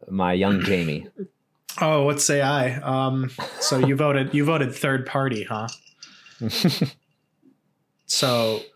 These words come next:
Speaker 2: you, what, you want Trump to win? You just, that's the
Speaker 1: Oh,
Speaker 2: vote
Speaker 1: there.
Speaker 2: for Trump.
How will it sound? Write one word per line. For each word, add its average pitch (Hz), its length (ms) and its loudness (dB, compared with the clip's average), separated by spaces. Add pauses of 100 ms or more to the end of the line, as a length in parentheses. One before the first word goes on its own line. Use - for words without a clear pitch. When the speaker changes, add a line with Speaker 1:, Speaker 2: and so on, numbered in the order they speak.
Speaker 2:
you, 123 260 -2
what, 120 220 0
you 123 100 2
want 117 180 0
Trump 131 240 -2
to 135 100 -2
win? 127 420 -2 (420)
You 123 140 -6
just, - 180 -4
that's 123 160 -2
the - 80 2
Speaker 1:
Oh, - 40 2
Speaker 2:
vote 92 80 4
Speaker 1:
there. 92 100 4
Speaker 2:
for 117 100 -2
Trump. 156 320 -2